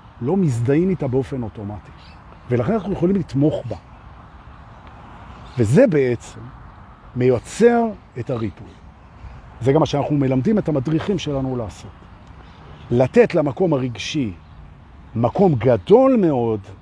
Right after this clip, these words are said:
של ביטוי, לחמול אותו ממקום של אי הזדהות,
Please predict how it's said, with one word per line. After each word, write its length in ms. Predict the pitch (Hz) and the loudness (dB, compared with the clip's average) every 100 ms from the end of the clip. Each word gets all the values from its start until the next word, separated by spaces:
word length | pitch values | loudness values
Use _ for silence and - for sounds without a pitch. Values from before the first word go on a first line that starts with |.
| - - | -20 -20
של 240 | - 113 98 | -10 -8 -8
ביטוי, 580 | 107 - 233 262 277 254 - - | -10 -8 -6 -4 -4 -6 -10 -8
לחמול 520 | 117 - 160 202 180 | -6 0 4 6 6
אותו 260 | 143 143 123 | 2 0 -2
ממקום 520 | 117 123 - 175 101 - - - - | 0 -2 -2 -4 -4 -8 -20 -20 -18
של 340 | - 143 110 98 - - - - - - | -4 -2 0 -4 -12 -20 -20 -20 -20 -4
אי 160 | 185 240 | 4 4
הזדהות, 720 | 175 127 113 117 262 - - | 4 2 0 0 -2 -8 -20